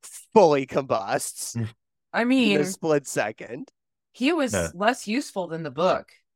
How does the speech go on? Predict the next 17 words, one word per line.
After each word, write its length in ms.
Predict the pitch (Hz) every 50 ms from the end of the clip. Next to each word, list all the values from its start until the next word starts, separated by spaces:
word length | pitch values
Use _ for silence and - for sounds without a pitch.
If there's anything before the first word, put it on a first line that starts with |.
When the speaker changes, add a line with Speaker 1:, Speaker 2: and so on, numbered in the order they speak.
| _ _ _ _ _ _
Speaker 3:
He 140 | - 247 262
was 100 | - 330
Speaker 1:
Oh, 20 | -
Speaker 3:
less 80 | 214 226
Speaker 1:
he 60 | 277
was, 80 | 294 240
the 40 | 180
Speaker 3:
interesting 280 | 160 175 196 - 196 233
Speaker 1:
dad 180 | 294 339 285
Speaker 3:
than 60 | 220 180
Speaker 1:
was 80 | 160 160
Speaker 3:
the 40 | 156
Speaker 1:
so 200 | 160 190 208 233
Speaker 3:
book. 80 | 190 -
Speaker 1:
fucking 400 | - - 143 123 - 143 123 120
useless. 680 | 120 117 113 107 - - 113 95 98 107 - - - _ _ -
Speaker 3:
Yeah. 500 | - 180 180 160 147 139 139 139 147